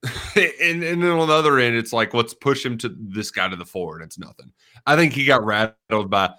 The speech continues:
the physical play combined with the length. So,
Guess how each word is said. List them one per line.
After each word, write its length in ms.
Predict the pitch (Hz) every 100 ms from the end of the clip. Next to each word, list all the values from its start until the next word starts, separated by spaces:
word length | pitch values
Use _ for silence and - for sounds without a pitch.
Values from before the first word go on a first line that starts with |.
| _ _
the 100 | 107
physical 440 | 98 127 123 117 107
play 520 | - 101 95 92 92
combined 480 | 95 110 104 104 95
with 180 | 95 95
the 80 |
length. 320 | 90 82 82 -
So, 380 | 107 98 92